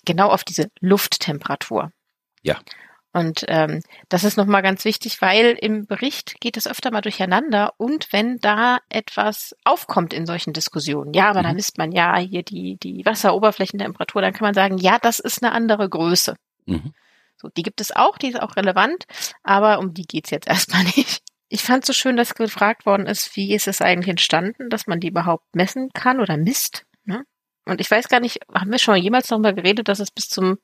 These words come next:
Speaker 1: sechzehnten Jahrhundert gar nicht möglich war, Temperaturen wirklich zu messen?
Speaker 2: In, ich glaub nicht, aber ich mein, es, die, die ganzen, das erkennt man auch an den verschiedenen Temperaturskalen.
Speaker 1: Ja.
Speaker 2: Also die heißen ja
Speaker 1: Genau.
Speaker 2: alle nach den Leuten quasi, die sie erfunden haben. Also Celsius, Fahrenheit.
Speaker 1: Fahrenheit.
Speaker 2: Es gab dann aber, ich glaub, Grad Newton gibt's auch noch. Ich mein, das hat sich nie wirklich
Speaker 1: Ja,
Speaker 2: durchgesetzt.
Speaker 1: Kelvin.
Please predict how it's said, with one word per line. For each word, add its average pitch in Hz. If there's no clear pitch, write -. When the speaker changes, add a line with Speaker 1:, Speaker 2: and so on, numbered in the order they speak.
Speaker 1:
sechzehnten 196
Jahrhundert 196
gar 170
nicht 175
möglich 190
war, 233
Temperaturen 220
wirklich -
zu -
messen? 185
Speaker 2:
In, 107
ich -
glaub -
nicht, 120
aber 85
ich 85
mein, 98
es, -
die, 98
die -
ganzen, 98
das -
erkennt -
man 95
auch -
an 98
den 92
verschiedenen -
Temperaturskalen. 85
Speaker 1:
Ja. 69
Speaker 2:
Also 82
die 95
heißen -
ja -
Speaker 1:
Genau. 85
Speaker 2:
alle 95
nach 87
den 87
Leuten 85
quasi, 85
die 87
sie 90
erfunden -
haben. 82
Also 78
Celsius, 95
Fahrenheit. 95
Speaker 1:
Fahrenheit. 165
Speaker 2:
Es -
gab -
dann -
aber, 80
ich 76
glaub, -
Grad -
Newton 98
gibt's -
auch 101
noch. 101
Ich -
mein, 82
das -
hat -
sich 82
nie 92
wirklich 101
Speaker 1:
Ja, -
Speaker 2:
durchgesetzt. 175
Speaker 1:
Kelvin. 202